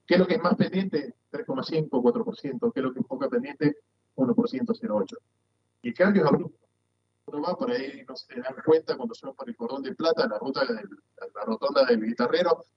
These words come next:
entran para el cordón, pasan el cordón, pasan la, la, la noventa y nueve, ahí un quedo,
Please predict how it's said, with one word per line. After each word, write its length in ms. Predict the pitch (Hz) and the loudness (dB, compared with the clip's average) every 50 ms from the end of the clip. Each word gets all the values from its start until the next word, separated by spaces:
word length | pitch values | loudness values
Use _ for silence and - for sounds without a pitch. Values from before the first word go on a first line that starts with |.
| _ _ | _ _
entran 260 | - 160 131 151 139 131 | -18 -12 -6 -6 -4 -4
para 160 | - 127 - | -4 -6 -6
el 60 | 233 | -2
cordón, 340 | - - 123 156 185 185 185 | 0 2 4 4 2 0 0
pasan 320 | - 170 170 - - - - | -2 -2 -2 -2 -4 -4 -4
el 120 | 131 127 | -4 -2
cordón, 400 | - - - 147 160 175 - - - _ | 0 0 0 2 0 0 0 -4 -6 _
pasan 340 | - 151 156 - - 143 135 | -2 -2 -2 -4 -6 -6 -4
la, 60 | 127 117 113 107 - | -4 -2 -4 -4 -6
la, 340 | - 107 107 104 101 104 - - | -8 -10 -8 -8 -10 -10 -12 -12
la 80 | - - - - | -10 -10 -4 0
noventa 320 | 113 113 117 240 226 - | 4 4 4 4 4 2
y 40 | 247 | 4
nueve, 460 | 277 160 180 185 185 175 156 135 - - _ _ _ _ _ _ _ _ _ | 6 6 6 6 6 4 2 0 -4 -10 _ _ _ _ _ _ _ _ _
ahí 220 | - 110 127 147 | -2 -2 0 0
un 120 | 156 151 147 | 0 -2 2
quedo, 420 | - 160 156 160 160 - 127 120 | 2 4 4 4 2 0 -6 -12